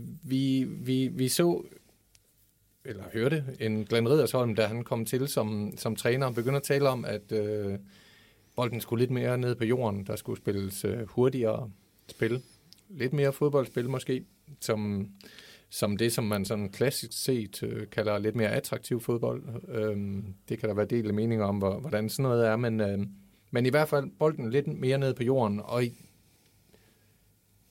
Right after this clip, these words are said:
det har, det kom de måske til at, at, at gå lidt på kompromis med, øh, i jagt på... Øh, et godt resultat, og, og vel også i, i erkendelse af, at, at der skulle lidt noget andet spil til på,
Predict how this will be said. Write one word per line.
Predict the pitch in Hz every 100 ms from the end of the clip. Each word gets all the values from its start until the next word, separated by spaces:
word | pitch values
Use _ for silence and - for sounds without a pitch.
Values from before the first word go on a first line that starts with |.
| -
det | 147 147 131
har, | 113 113 120 113
det | 113 117 139
kom | 135 120
de |
måske | 117 117 127
til | -
at, | 139 120 104 101 101 107 -
at, | 104 101 -
at | 104
gå | 110
lidt | 107 139 -
på | 123
kompromis | - 113 120 123 135
med, | 120 117 127 -
øh, | 110 104 101 101 - - -
i |
jagt | 104 107 117
på... | - 117 104 95
Øh, | 92 92 107 - - - - - - - _ _ -
et | -
godt | 110 110
resultat, | 104 95 - 131 101
og, | 98 98 98
og | 104 98
vel | 104
også | 113 -
i, | 101 98 98 101
i | 104
erkendelse | 98 - 123 110 95 110
af, | 107 101
at, | 95 -
at | 113 -
der | 98
skulle | - 104
lidt | 107
noget | 113 101
andet | 113
spil | - 120 113 113
til | - 135 135 -
på, | 110 101 98 95